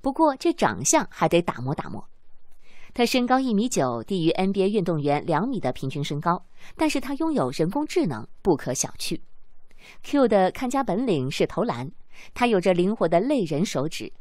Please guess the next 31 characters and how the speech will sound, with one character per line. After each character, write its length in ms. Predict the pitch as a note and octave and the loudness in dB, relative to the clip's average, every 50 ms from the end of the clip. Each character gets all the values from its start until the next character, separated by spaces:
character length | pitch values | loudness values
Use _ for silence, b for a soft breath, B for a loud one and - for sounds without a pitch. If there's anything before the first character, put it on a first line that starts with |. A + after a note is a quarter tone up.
| b b b b b | b b b b b
能 160 | b A#3 D4 E4 | b 0 0 0
从 240 | - - G#3+ B3 | 0 -2 -2 -2
三 220 | C4+ - - E4 D#4+ | -2 -2 -2 -2 -2
点 160 | B3+ E3+ D3 | -2 -2 -2
六 160 | G#3 E4 E4 | 0 0 0
米 160 | C4 A#3+ C#4+ | 0 0 0
远 160 | D4 B3 D3+ A#2+ | 0 0 0 -2
的 80 | D3+ | -2
地 180 | - - D#3+ - | -2 -2 0 0
方 200 | - C3 C3 - - | 0 -2 -2 -2 -4
进 160 | - G3 D#3 | -2 -2 -2
行 140 | - C#3 C#3 | -2 -4 -6
投 140 | - C3 | -6 -6
篮， 260 | C#3 C#3+ B2 A#2 A#2 - - - B B B B B B | -6 -6 -6 -8 -10 -12 -12 -14 B B B B B B
还 140 | B - G#3+ | B 0 0
会 140 | A#3+ A#3+ A3 | 2 2 0
和 120 | - G3+ | 2 0
运 160 | A3 A#3 A3 | 0 0 0
动 160 | G3+ A3 G3 | 0 0 2
员 160 | F3 E3+ F3+ F#3+ | 2 2 0 0
一 100 | D#3 C#3 | 0 2
样 300 | E3 D#3+ D3+ C#3 C3+ C#3 | 4 4 4 2 -2 -4
屈 240 | - - - B3+ | -6 -6 -4 -4
膝 200 | B3+ - - C4+ | -2 -2 -2 -2
下 240 | C4 - D4+ D4 - | -2 -2 -2 -2 -2
蹲， 260 | - C4 C4+ C#4+ C4+ - - | 2 2 2 2 2 -4 -12
然 240 | - - - D3 D3 | -8 -2 0 0 0
后 220 | E3+ - D#3 F#3 E3 | 0 0 0 0 0
投 140 | - - | -2 -4
出 160 | C#3 - F#3 - | -4 -2 -2 -4
球。 320 | - - A2 G2 - - | -4 -4 -6 -8 -8 -10